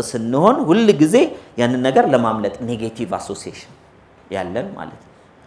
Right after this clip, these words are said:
ፖዚቲቭም አሶሲዬሽን፣ ፖዚቲቭም ይሁን ኔጌቲቭም ይሁን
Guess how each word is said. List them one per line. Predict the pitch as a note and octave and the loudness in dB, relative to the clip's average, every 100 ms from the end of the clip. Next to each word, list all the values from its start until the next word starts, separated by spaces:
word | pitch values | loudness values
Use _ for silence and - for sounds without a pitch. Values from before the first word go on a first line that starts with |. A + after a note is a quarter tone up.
| _ - _ _ - | _ -20 _ _ 6
ፖዚቲቭም | C4 B3+ C#4 C#4 C#4+ C4+ F4 A4 - - - _ _ - | 8 10 8 6 2 6 6 6 -4 -16 -20 _ _ 2
አሶሲዬሽን፣ | C#3+ D3+ C#3+ D3+ D3+ F4 D#4 | 2 2 0 0 -2 -6 2
ፖዚቲቭም | D3+ C3 B2+ D3+ D3+ C4+ - - | 4 4 0 -2 0 0 -2 -6
ይሁን | B2+ G#3 - | -2 -2 2
ኔጌቲቭም | E3+ D#3+ D#3+ F3+ F#3 C4 | 4 4 2 2 0 -2
ይሁን | D#3+ E3 | -2 -2